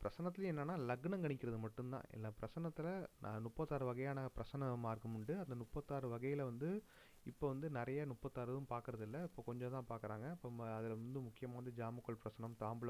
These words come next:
பிரசனம், ஆ, சோழி பிரசனம், அந்த சோழி பிரசனத்திலே வந்து தெய்வ பிரசனம், அஷ்டமங்கல பிரசனம், ஆ, இதெல்லாம் பார்க்கறாங்க. அந்த பிரசனத்துல எல்லாமே வந்து என்னன்னா கோச்சாரம் தான். அந்த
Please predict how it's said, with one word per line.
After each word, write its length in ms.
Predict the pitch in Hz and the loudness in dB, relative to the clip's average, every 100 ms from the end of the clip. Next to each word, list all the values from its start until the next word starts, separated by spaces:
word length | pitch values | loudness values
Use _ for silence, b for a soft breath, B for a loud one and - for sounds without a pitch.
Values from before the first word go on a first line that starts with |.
| - | 0
பிரசனம், 360 | 107 107 110 113 B B B B B - | -2 -2 -4 -4 B B B B B -6
ஆ, 200 | 117 113 | -2 -2
சோழி 280 | - 127 127 | 0 2 2
பிரசனம், 480 | 113 110 110 113 - B B B - | 0 -6 -4 -4 -6 B B B -10
அந்த 200 | 110 120 | -6 -6
சோழி 240 | - 139 135 | 0 0 2
பிரசனத்திலே 520 | 123 - 120 120 127 | 0 -4 -4 -2 0
வந்து 600 | 117 117 139 143 120 110 | 0 0 0 0 0 0
தெய்வ 240 | 113 123 117 | 2 2 0
பிரசனம், 380 | 113 110 110 117 - B B - | -4 -2 -4 -4 -8 B B -4
அஷ்டமங்கல 520 | 113 - 123 117 110 | -2 0 0 0 0
பிரசனம், 500 | 107 107 110 110 - - B B B - | -2 -4 -2 -2 -4 -10 B B B -2
ஆ, 260 | 120 113 | 0 2
இதெல்லாம் 280 | 113 117 123 | 2 2 2
பார்க்கறாங்க. 400 | 110 107 101 98 - - - B B - | 0 0 -2 -4 -6 -18 -20 B B -8
அந்த 220 | 110 107 | -6 -4
பிரசனத்துல 480 | 120 - 165 170 170 | -4 0 0 2 2
எல்லாமே 360 | 143 131 139 160 | 2 2 0 0
வந்து 220 | 143 143 | 0 0
என்னன்னா 320 | 131 170 220 - | 0 -2 -4 -4
கோச்சாரம் 500 | 135 135 135 123 117 | -2 0 0 0 -2
தான். 140 | 190 | -2
அந்த 160 | 165 | -4